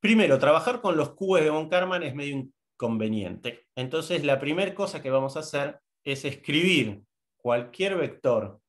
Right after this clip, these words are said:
Q de von Karman en la primera zona de Brillouin. Porque la primera zona es más fácil, es más natural en la descripción del cristal, y entonces lo que voy a hacer es agarrar todos esos Qs y los voy a correr usando un vector de la red recíproca, los voy a correr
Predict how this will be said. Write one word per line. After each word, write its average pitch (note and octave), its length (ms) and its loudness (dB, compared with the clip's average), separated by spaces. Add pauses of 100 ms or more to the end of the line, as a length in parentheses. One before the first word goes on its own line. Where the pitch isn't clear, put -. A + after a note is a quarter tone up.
(120)
Q C#3+ 420 -2 (500)
de A2 120 -10
von C#3 200 -6
Karman D#3+ 520 -2 (560)
en F3 200 4
la E3+ 100 2
primera D3 260 0
zona C#3+ 240 -4
de B2+ 80 0
Brillouin. G2+ 440 -10 (840)
Porque C#3 500 -4
la D3+ 140 -2
primera E3+ 240 -4
zona F3+ 180 2
es D3+ 60 0
más C#3+ 120 0
fácil, C#3+ 420 -2
es A#2 100 -6
más A#2+ 220 -6
natural B2+ 380 0
en A#2+ 60 -4
la G#2+ 80 0
descripción A2 400 -8
del D3+ 100 -8
cristal, F#3+ 460 -2 (480)
y C3+ 100 -2
entonces D#3 360 -2
lo C#3+ 100 0
que C#3+ 60 -4
voy C#3+ 120 2
a D3 40 4
hacer E3 240 0
es B2+ 100 -2
agarrar B2+ 360 0
todos E3 220 0
esos D#3+ 200 -8
Qs F#3+ 420 0
y D3 60 -8
los A#2+ 140 -4
voy B2+ 140 0
a C3 120 0
correr C#3+ 580 0 (300)
usando A2 600 -8
un G#2+ 220 -10
vector G#2+ 580 -4
de G2+ 100 -12
la A2 100 0
red C3+ 140 0
recíproca, E3+ 540 -6
los C3 140 0
voy C#3 140 -2
a C#3 120 -2
correr D#3 500 -2